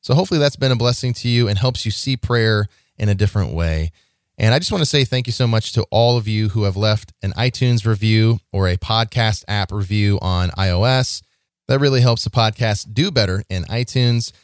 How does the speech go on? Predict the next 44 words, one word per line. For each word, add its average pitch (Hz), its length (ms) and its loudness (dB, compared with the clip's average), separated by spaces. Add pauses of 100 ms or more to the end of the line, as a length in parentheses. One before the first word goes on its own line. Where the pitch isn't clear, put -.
(220)
and 110 340 2 (220)
get 107 140 0
listened 117 340 -2
to 90 420 -2
by 87 240 0
more 95 180 0
people. 139 480 -4 (480)
So - 140 -2
thank 165 220 0
you 147 40 0
so 147 200 0
much 135 160 2
for 120 160 -2
all 120 100 4
your 113 100 2
kind 110 360 0
words. 107 500 0
And 110 140 0
if - 100 -4
you 113 80 0
want 156 300 -2 (100)
to 107 140 -4
leave 82 420 -4
a 95 80 -2
rating 95 380 0
and 90 80 0
review, 110 500 2 (420)
all 127 140 4
you 131 120 4
have 127 120 2
to 135 120 -4
do 110 200 2
is 101 180 0
search - 380 -4
for 90 540 -2
Christian 143 480 -2
Quotes - 580 -4 (320)
inside 110 320 2
of 101 60 0
the 95 80 -2
podcast 120 600 0
app 104 280 -2 (100)
or 147 200 2
iTunes, 95 640 -2